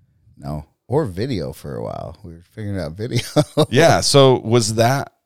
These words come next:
Speaker 2: how much was that just like, "Hey, we're a church plant, you got what you got"?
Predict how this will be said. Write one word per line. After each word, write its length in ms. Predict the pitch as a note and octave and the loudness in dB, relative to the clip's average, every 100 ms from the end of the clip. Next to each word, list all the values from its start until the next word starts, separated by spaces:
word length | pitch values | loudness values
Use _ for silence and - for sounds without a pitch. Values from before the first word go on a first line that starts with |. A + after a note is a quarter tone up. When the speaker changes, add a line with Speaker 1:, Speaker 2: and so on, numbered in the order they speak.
| - | -6
Speaker 2:
how 140 | C3 | 0
much 200 | D3 C#3 | 0 0
was 160 | A2+ G2+ | 0 4
that 180 | G#2+ G#2 | 4 4
just 200 | G2+ - | -2 0
like, 240 | F2 D#2 | -2 -2
"Hey, 180 | F#2 B2 | -2 0
we're 160 | B2 G2 | 0 0
a 60 | |
church 240 | - C3+ - | 0 -2 -2
plant, 340 | - C3+ C3 - | -2 0 -2 -4
you 100 | F#2 | -4
got 200 | G2 G#2+ | 0 0
what 100 | G2 | 0
you 120 | G#2 | -2
got"? 340 | G2+ A2 A2 | 0 2 2